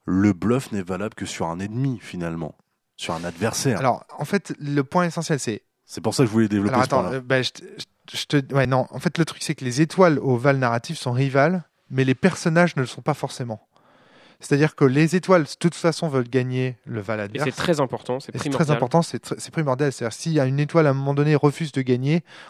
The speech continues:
Speaker 2: on s'aperçoit que le Val narratif ne marche plus. Donc, il faut ga-, vouloir gagner. Donc, les étoiles doivent avoir un objectif qui, qui leur tienne à cœur.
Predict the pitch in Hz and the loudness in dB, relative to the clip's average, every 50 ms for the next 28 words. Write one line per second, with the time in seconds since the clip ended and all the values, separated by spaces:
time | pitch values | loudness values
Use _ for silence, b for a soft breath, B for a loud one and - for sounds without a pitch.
0 | B - 131 143 131 135 123 - 180 165 - 143 127 139 143 139 135 131 135 131 | B -4 -2 -2 0 0 0 2 2 2 2 2 2 2 2 2 0 -2 -2 -6
1 | - - - 147 131 127 120 - - 113 104 139 151 180 - B B B B B | -8 -10 -10 -6 -6 -6 -6 -6 -8 -8 -6 -6 -8 -8 -10 B B B B B
2 | B B B 123 123 - - - 214 214 165 156 - - 127 - 139 139 135 123 | B B B -10 -10 -6 0 2 2 2 2 0 -6 -6 -4 0 2 2 2 2
3 | 120 135 113 117 131 160 165 151 120 - 120 120 - - 151 135 117 110 151 156 | 2 -2 -2 0 -2 0 0 -2 -4 -4 -6 -4 2 2 2 2 4 4 4 4
4 | 139 120 113 - - - - 117 107 123 120 123 120 123 120 117 120 - - 151 | 4 0 -8 -10 -10 -10 -10 -6 -2 0 0 0 -2 -4 -6 -10 -12 -10 -12 -12
5 | - - 117 110 110 - - - - - - 104 - - 135 123 110 107 - - | -10 -10 -10 -10 -10 -10 -14 -18 -14 -10 -10 -8 -6 -4 -4 -4 -4 -6 -6 -4
6 | 143 165 - | -4 -4 -4